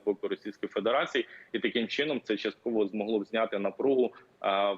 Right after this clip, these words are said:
протестувальників, тому що насправді, коли вони говорять про те, що знижуються ціни, то ціни знизуються,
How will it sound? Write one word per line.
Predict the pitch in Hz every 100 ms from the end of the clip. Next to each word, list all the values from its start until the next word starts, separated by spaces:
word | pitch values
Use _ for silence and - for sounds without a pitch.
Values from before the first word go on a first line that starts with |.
| -
протестувальників, | 123 127 - 139 139 113 92 90 87
тому | 95 95
що | - 90
насправді, | 95 - 120 135 104
коли | 101 104
вони | 104 101
говорять | 95 98 107 104 -
про | 92
те, | - 101
що | - 92
знижуються | 104 98 104 98 -
ціни, | 101 147 175 123 - - _ -
то | 196
ціни | - 151 117
знизуються, | 107 123 117 101 -